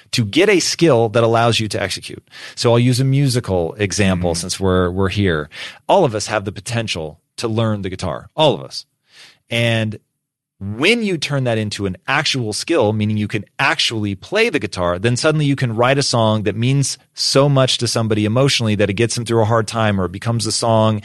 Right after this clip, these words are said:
Speaker 1: that they fall in love to, or, you know, the song that they play at their wedding, or, you know, whatever the case may be.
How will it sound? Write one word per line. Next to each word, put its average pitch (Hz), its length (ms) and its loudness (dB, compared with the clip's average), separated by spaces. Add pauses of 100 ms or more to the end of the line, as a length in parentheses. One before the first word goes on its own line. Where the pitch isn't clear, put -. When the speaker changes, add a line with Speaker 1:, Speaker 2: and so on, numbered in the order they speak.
(260)
Speaker 1:
that 123 100 0
they 120 100 2
fall 120 280 2
in 113 100 0
love 110 220 2
to, 104 300 -2
or, 101 340 2
you 107 80 -2
know, 110 100 0
the 104 80 -2
song 123 280 2
that 117 120 0
they 113 100 4
play 123 240 2
at 117 80 2
their 120 140 2
wedding, 107 540 2
or, 98 220 0 (220)
you 120 80 -2
know, 123 80 4
whatever 147 240 4
the 147 80 2
case 143 220 0
may 143 80 0
be. 143 220 0